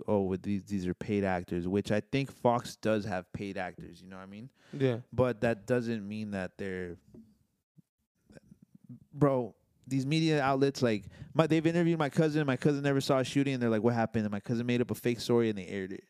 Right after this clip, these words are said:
Speaker 1: You know?
Speaker 2: Oh, really?
Speaker 1: Yeah, yeah, they, they, they did. Like, it's, they need some reliable people sometimes for stories like that. You know what I
Speaker 2: No
Speaker 1: mean?
Speaker 2: mames.
Speaker 1: You know what I mean? Like,
Speaker 2: Yeah.
Speaker 1: sometimes you need a reliable story, uh, a reliable fucking actor, whatever the fuck, that just has to say whatever the fuck you need it for your media outlet.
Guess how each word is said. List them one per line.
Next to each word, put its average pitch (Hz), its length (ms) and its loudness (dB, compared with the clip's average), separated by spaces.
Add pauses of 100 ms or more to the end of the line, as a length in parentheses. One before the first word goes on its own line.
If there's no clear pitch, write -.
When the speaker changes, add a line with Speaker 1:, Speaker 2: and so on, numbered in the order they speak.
(200)
Speaker 1:
You 113 80 -2
know? 127 80 4
Speaker 2:
Oh, 147 40 4
really? 143 400 0
Speaker 1:
Yeah, 117 260 4
yeah, 101 340 2
they, 98 140 0
they, 104 200 0 (100)
they 107 120 2
did. 98 300 0
Like, 98 200 -2 (220)
it's, - 360 -4 (680)
they 135 140 4
need 170 240 0
some 175 180 2
reliable 127 380 2
people 113 260 0
sometimes 113 380 0
for 104 80 -2
stories 104 420 2
like 90 160 -8
that. 87 220 -10
You 98 100 -6
know 107 120 2
what 104 80 4
I - 20 0
Speaker 2:
No - 40 0
Speaker 1:
mean? 113 140 2
Speaker 2:
mames. 135 440 -2
Speaker 1:
You 139 120 2
know 180 80 4
what 185 60 2
I 185 80 0
mean? 208 240 0 (340)
Like, 123 120 -2
Speaker 2:
Yeah. 135 60 0
Speaker 1:
sometimes 165 320 4
you 147 60 2
need 160 160 4
a 156 60 6
reliable 143 520 4
story, 139 520 2
uh, 117 340 4
a 110 80 2
reliable 110 840 2
fucking 104 380 -4
actor, 107 340 0
whatever 113 260 2
the 113 80 -6
fuck, 120 280 0
that 101 260 0
just 107 200 0
has 104 160 0
to 104 60 -2
say 104 240 0
whatever 98 340 0
the 98 60 -4
fuck - 300 -8
you 107 80 -6
need 101 160 -2
it 101 80 -2
for 101 140 -2
your 95 540 0
media 98 400 -2
outlet. 95 320 -6